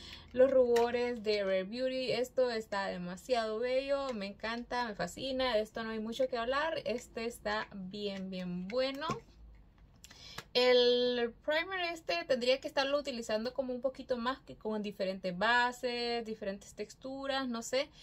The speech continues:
Eh, siento que sí te deja la piel bastante bonita a la hora de que vas a aplicar la base, se adhiere bastante bonita, se siente bien.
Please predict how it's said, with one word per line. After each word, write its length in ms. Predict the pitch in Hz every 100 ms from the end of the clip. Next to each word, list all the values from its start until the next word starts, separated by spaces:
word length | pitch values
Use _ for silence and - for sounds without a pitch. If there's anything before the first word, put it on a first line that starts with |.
| - - -
Eh, 400 | - 233 233 233
siento 340 | 240 285 269 311
que 120 | 320
sí 160 | - 269
te 120 | 277
deja 240 | 254 269
la 140 | 262 254
piel 200 | 226 226
bastante 420 | 233 233 220 220
bonita 560 | 202 196 208 233 233 226
a 40 |
la 140 | 208
hora 120 | 196 202
de 120 | 208
que 80 | 202
vas 140 | 202
a 40 |
aplicar 320 | 214 214 208 202
la 160 | 202
base, 340 | 190 196 220 214
se 120 | 196
adhiere 400 | 180 185 185 190
bastante 380 | 185 208 214 220
bonita, 440 | 226 220 214 208
se 140 | 202
siente 380 | 196 190 196 247
bien. 400 | 254 233 233 254